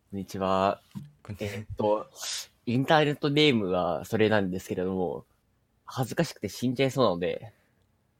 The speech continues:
Speaker 2: あ。
Speaker 1: あの、クタニで大丈夫です。
Speaker 2: あ、クタニで大丈夫。あ、
Speaker 1: あ、大丈夫です。
Speaker 2: じゃあそれで。じゃあ、クタ-、クタニくん、クタニさん。
Speaker 1: あ、クタニくんで。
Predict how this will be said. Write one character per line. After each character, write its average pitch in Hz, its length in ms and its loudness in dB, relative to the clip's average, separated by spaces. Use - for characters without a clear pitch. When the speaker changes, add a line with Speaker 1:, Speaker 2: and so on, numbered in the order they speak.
Speaker 2:
あ。 135 200 -8
Speaker 1:
あ - 40 -10
の、 - 120 -12
ク - 100 -14
タ 175 160 6
ニ 147 140 4
で 110 80 8
大 95 120 4
丈 92 80 -4
夫 - 60 -14
で - 80 -12
す。 - 80 -4
Speaker 2:
あ、 170 40 -2
ク - 120 -12
タ 190 80 -2
ニ 117 140 -6
で 107 100 -8
大 98 140 -8
丈 98 80 -14
夫。 - 80 -20
あ、 135 240 -8
Speaker 1:
あ、 131 120 0
大 117 140 4
丈 95 60 -4
夫 90 60 -8
で 87 60 -12
す。 - 0 -
Speaker 2:
じ - 60 -8
ゃ - 40 -6
あ - 20 -10
そ - 120 -10
れ 123 60 -10
で。 104 60 -8
じ - 760 -16
ゃ - 20 -8
あ、 - 20 -8
ク - 160 -18
タ-、 123 80 -6
ク - 100 -20
タ 82 80 -10
ニ 82 100 -12
く - 120 -14
ん、 214 60 -14
ク - 120 -20
タ - 100 -10
ニ - 240 -12
さ - 160 -20
ん。 - 60 -20
Speaker 1:
あ、 123 120 -4
ク - 120 -10
タ 131 80 4
ニ 107 80 2
く 98 80 -4
ん 92 60 -4
で。 - 120 -10